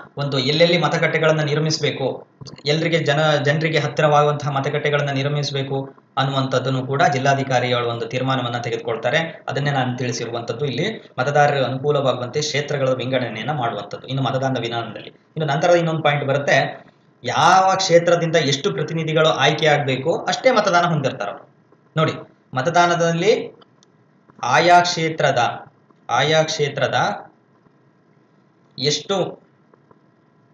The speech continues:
ಪ್ರತಿನಿಧಿಗಳಿರ್ತಾರೋ ಅಥವಾ ಪ್ರತಿಸ್ಪರ್ಧಿಗಳಿರ್ತಾರೋ ಅಥವಾ ಅಭ್ಯರ್ಥಿಗಳಿರ್ತಾರೋ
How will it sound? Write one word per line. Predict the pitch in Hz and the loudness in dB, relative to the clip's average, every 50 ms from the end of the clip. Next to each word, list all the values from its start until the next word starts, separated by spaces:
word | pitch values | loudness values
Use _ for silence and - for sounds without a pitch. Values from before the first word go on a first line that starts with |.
| _ _ _ _ _ _ _ _ _ _ _ _ _ _ - | _ _ _ _ _ _ _ _ _ _ _ _ _ _ -6
ಪ್ರತಿನಿಧಿಗಳಿರ್ತಾರೋ | 143 143 147 - 170 170 160 160 151 160 147 131 123 - - 110 107 113 | -4 -4 -2 -2 -2 -2 0 0 2 2 2 2 0 0 -2 -4 -4 -4
ಅಥವಾ | 113 113 120 143 156 175 202 | -2 -2 -2 0 2 2 2
ಪ್ರತಿಸ್ಪರ್ಧಿಗಳಿರ್ತಾರೋ | 233 - - - - 143 - 180 175 - 160 151 139 151 143 151 139 131 120 117 123 117 117 113 | 2 -2 -6 -8 -8 -6 -4 -4 -2 0 0 0 0 0 0 2 2 0 0 0 -2 -2 -2 -2
ಅಥವಾ | 110 120 147 143 123 | -2 -2 0 2 2
ಅಭ್ಯರ್ಥಿಗಳಿರ್ತಾರೋ | 123 123 143 175 180 170 170 165 156 143 131 123 113 - 113 113 120 117 107 - - - | 2 4 4 4 4 4 2 0 0 2 2 0 -2 -2 -4 -2 -2 -2 -4 -6 -10 -16